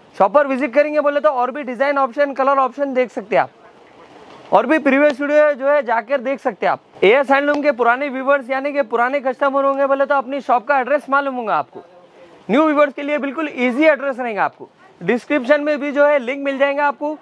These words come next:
और जो है WhatsApp पर जो है इस नंबर पे जो है हाय मैसेज डालिए आप, लोकेशन मिल जाएंगे आपको,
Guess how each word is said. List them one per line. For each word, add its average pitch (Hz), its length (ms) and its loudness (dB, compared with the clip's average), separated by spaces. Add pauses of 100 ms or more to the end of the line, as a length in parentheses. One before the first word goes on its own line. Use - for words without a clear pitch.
(220)
और 220 160 2
जो 277 100 0
है 302 60 6
WhatsApp 233 480 -2
पर 269 280 -2
जो 226 180 -2
है 294 200 2 (300)
इस 254 180 -4
नंबर 254 280 2
पे 285 120 -4
जो 285 140 0
है 294 80 2
हाय 240 200 0
मैसेज 269 340 -6
डालिए 277 260 -2
आप, 285 180 0
लोकेशन 240 440 -2
मिल 302 140 -4
जाएंगे 220 220 0
आपको, 143 280 -4